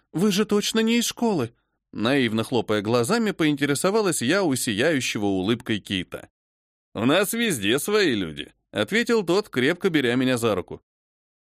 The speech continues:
Со стороны ближайшего внедорожника в сторону нашего автомобиля двинулись двое противников. Одним из них был второй ночной гость, Бык. Эта парочка собралась связывать Тома и охранников, неся в руках рулоны липкой ленты.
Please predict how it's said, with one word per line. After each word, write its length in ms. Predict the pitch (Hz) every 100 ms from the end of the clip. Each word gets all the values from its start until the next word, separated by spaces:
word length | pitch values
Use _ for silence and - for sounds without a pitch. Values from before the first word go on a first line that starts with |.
| -
Со 160 | 131
стороны 360 | - 151 180 233
ближайшего 580 | 196 175 196 170 185 175
внедорожника 760 | 180 170 196 208 165 127 107
в 40 |
сторону 380 | - 170 165 160
нашего 380 | 156 147 165 147
автомобиля 580 | 139 147 143 160 226 214
двинулись 500 | 131 202 208 190 143
двое 300 | 113 143 135
противников. 680 | 123 113 101 85 - - - _ _ _ _ _ _ -
Одним 340 | 92 123 247
из 140 | 233 165
них 180 | 233
был 160 | 143 208
второй 360 | - 135 139 202
ночной 320 | 127 139 165
гость, 420 | 110 139 - - 95
Бык. 480 | 87 104 123 - _ _ _ _ _ _
Эта 300 | - 185 220
парочка 480 | 123 156 175 151 -
собралась 480 | 143 127 120 131 143
связывать 560 | 123 127 127 113 107 -
Тома 320 | 127 117 113
и 40 |
охранников, 840 | 110 110 147 139 104 90 87 - - _ -
неся 320 | 107 107 226
в 60 | 233
руках 320 | 208 196 196
рулоны 400 | 165 123 165 185
липкой 380 | 123 123 - 117
ленты. 440 | 101 87 - -